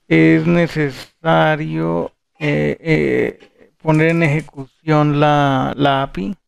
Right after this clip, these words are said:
Miremos la primera prueba que él hace. Em, compruebe que el endpoint aquí en read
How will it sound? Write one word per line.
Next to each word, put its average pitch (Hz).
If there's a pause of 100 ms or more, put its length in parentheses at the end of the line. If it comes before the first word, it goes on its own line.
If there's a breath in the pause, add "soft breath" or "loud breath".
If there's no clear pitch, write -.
(3250)
Miremos 175
la 190
primera 151
prueba 156
que 147
él 139
hace. 139 (2250)
Em, 135 (4000)
compruebe 160
que 165
el 143
endpoint 175
aquí 156
en 151
read 151